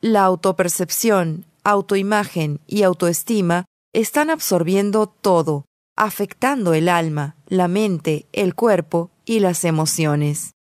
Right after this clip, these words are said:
En las fases tempranas de su formación, la calidad de los diferentes egos de uno depende directamente de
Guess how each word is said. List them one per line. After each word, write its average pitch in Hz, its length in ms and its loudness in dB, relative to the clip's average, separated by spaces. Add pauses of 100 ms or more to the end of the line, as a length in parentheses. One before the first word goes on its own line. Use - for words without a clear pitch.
(540)
En 226 160 2
las 202 160 0
fases 302 340 -2
tempranas 180 600 0
de 160 100 -2
su 170 120 -2
formación, 185 760 -2 (240)
la 214 180 2
calidad 214 440 0
de 320 120 0
los 240 160 0
diferentes 190 600 -2
egos 156 340 0
de 170 120 2
uno 180 420 2 (120)
depende 262 480 0
directamente 220 880 0
de 175 300 0